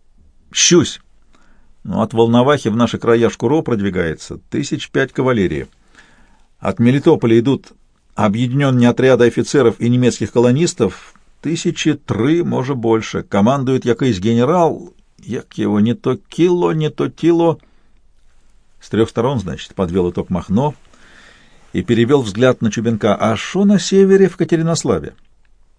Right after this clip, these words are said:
"Там красни. Який-то матрос Дыбенко выбыв Петлюру, турнув его аж під Киев. Кучеряво живут цы дыбенковцы,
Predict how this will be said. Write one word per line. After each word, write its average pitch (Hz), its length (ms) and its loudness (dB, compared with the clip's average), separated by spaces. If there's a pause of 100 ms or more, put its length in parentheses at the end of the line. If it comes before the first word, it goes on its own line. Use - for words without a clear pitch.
(400)
"Там 165 200 2
красни. 170 540 0 (960)
Який-то 156 420 2
матрос 143 340 2
Дыбенко 139 640 0
выбыв 127 400 0
Петлюру, 82 560 -6 (180)
турнув 139 440 0
его 147 240 2
аж 131 100 0
під - 220 -6
Киев. 160 400 0 (920)
Кучеряво 226 640 4
живут 233 380 2
цы 180 160 0
дыбенковцы, 139 640 0